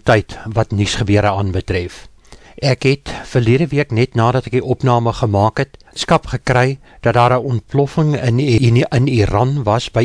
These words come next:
een van hulle kernaanlegplekke. Daar is baie gespekuleer oor hierdie ontploffing. Kom ons kyk 'n bietjie na agtergrond.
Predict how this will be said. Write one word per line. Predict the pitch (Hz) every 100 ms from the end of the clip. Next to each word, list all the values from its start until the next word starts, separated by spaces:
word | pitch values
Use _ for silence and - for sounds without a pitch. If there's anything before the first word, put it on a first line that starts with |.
| 120
een | 127
van | 120 127
hulle | 110 110
kernaanlegplekke. | 123 117 127 113 113 104 104 - 104 92 90 67 - _
Daar | 117 117 127
is | 151 147 - -
baie | 120 95 131 180
gespekuleer | - - 151 - 113 98 117 104 - - -
oor | 139 139
hierdie | 117 95 104 98 113 104 - _
ontploffing. | 120 117 - 110 101 117 98 98 -
Kom | - 135
ons | 180
kyk | - 156
'n | 160
bietjie | 135 139
na | 131 113
agtergrond. | 113 - 127 - 110 92 73